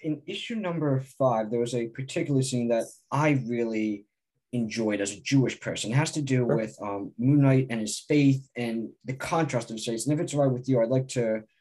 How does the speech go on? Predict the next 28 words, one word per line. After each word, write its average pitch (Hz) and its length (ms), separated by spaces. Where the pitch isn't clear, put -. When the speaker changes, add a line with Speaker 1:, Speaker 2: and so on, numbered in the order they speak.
Speaker 1:
sort 127 160
of 110 200
read 123 220
that 110 320
panel 104 400
off, 101 300
if - 100
it's 135 140
all 90 60
right 85 80
with - 120
you. 87 240
Speaker 2:
Yeah, 135 180
sure. - 280
Speaker 1:
So 107 540
let 151 100
me - 80
just - 220
pull 123 160
it - 20
up 135 240
on - 80
my - 200
here. 151 240
So 135 480
here 151 160
we 143 140
are, 110 380